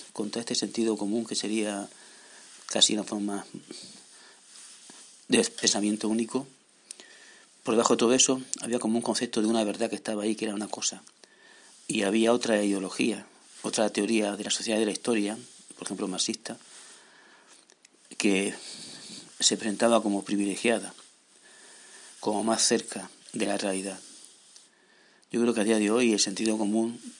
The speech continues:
está perdido, la ideología alternativa,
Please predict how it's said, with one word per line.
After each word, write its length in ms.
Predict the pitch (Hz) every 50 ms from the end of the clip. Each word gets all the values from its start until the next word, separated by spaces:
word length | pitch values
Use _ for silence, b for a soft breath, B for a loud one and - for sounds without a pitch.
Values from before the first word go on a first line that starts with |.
| -
está 320 | - - - - 110 107 98
perdido, 600 | - - 110 104 98 98 113 110 107 117 120 120 B B B B B B B B B B B B _ - B B B B B B B B B B B B B B B B B B B -
la 380 | 117 110 107 104 101 104 104
ideología 580 | 104 104 101 101 101 95 - - 117 113 113 110
alternativa, 760 | 104 98 - 104 101 101 98 95 123 120 107 107 98 95